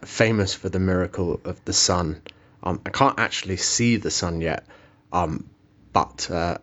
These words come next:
I have at least got indications that a sun, um, might exist. Uh, this is about the first time that the skies haven't been completely grey and with a driving horizontal, uh, wind. Um, so those of you who think I was off on a,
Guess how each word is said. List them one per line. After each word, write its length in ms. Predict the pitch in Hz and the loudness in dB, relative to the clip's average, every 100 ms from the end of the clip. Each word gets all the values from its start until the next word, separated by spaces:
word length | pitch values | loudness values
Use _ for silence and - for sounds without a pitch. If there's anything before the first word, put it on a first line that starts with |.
| - | -6
I 40 | |
have 260 | - 95 76 | -4 -2 -4
at 120 | - | -6
least 240 | 82 82 - | -6 -6 -4
got 240 | 80 - | -4 -2
indications 840 | 92 82 90 98 87 - 76 - | -4 -4 0 0 0 -4 -4 -6
that 260 | - 78 - | -8 -8 -4
a 40 | |
sun, 460 | - - 82 80 78 - | 0 0 0 -4 -10 -8
um, 300 | 87 78 - | -6 -6 -6
might 320 | 90 80 - | -4 -4 -4
exist. 560 | 82 82 - - - - | -8 -6 -4 -4 -6 -6
Uh, 120 | 90 | -8
this 160 | - - | -8 -10
is 60 | |
about 180 | - - | -8 -6
the 60 | - | -4
first 280 | 92 87 - | -2 0 2
time 200 | 90 90 | 2 2
that 80 | |
the 40 | - | 0
skies 320 | - 87 85 | -2 -2 -2
haven't 300 | - 95 95 | -2 -2 0
been 200 | 92 90 - - - - | -2 -4 -8 -16 -12 0
completely 840 | 135 117 - 113 - 98 92 85 - - | 2 2 2 0 0 0 0 0 -8 -4
grey 440 | 98 85 80 78 - | 0 2 0 -2 -6
and 280 | 82 78 - | -4 -6 -4
with 280 | 87 80 69 | -6 -4 -4
a 320 | 76 87 - - 104 | -2 -2 -4 -8 -6
driving 760 | 98 92 85 82 78 78 82 - | 2 2 2 0 -2 -2 -4 -8
horizontal, 840 | - 80 73 85 85 - - - - - - _ _ - | -2 0 0 0 -2 -4 -6 -6 -12 -20 -20 _ _ -4
uh, 280 | 82 82 - | -2 -2 -2
wind. 400 | 90 76 65 - - - | 0 -2 -4 -12 -16 -8
Um, 320 | 87 73 82 | -6 -6 -6
so 320 | - 90 80 - | -2 0 -2 -4
those 240 | - 82 78 | -4 -2 -2
of 120 | 76 | -4
you 120 | 80 | -4
who 160 | - 90 | 0 0
think 320 | - - - - - - - | 0 -6 -10 -16 -20 -20 -8
I 80 | 85 85 | -2 0
was 100 | 85 | 0
off 220 | 76 - | 0 0
on 160 | 85 | 0
a, 200 | 78 76 | 0 -2